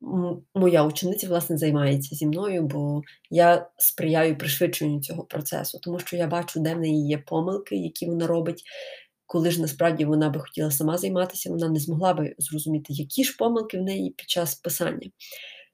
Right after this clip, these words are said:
Так от, мені подобається думати і хочеться вірити, що, навчаючи її англійської хай навіть одну годину в день,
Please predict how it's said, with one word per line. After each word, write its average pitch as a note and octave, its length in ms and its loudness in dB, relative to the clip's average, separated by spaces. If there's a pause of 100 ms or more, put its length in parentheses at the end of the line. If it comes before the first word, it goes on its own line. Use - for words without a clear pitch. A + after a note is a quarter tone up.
Так A#3 180 -2
от, G#3+ 280 8
мені G#3+ 220 0
подобається C4 760 2
думати G3 680 -2
і E3+ 100 -4
хочеться C4+ 500 2
вірити, C4+ 440 0
що, - 440 -2
навчаючи B3+ 720 -2
її G3 260 -2
англійської - 640 -2
хай G3 220 -8
навіть G3 360 -6
одну F3+ 360 -2
годину D#3+ 480 0
в C#3 40 0
день, A3 400 0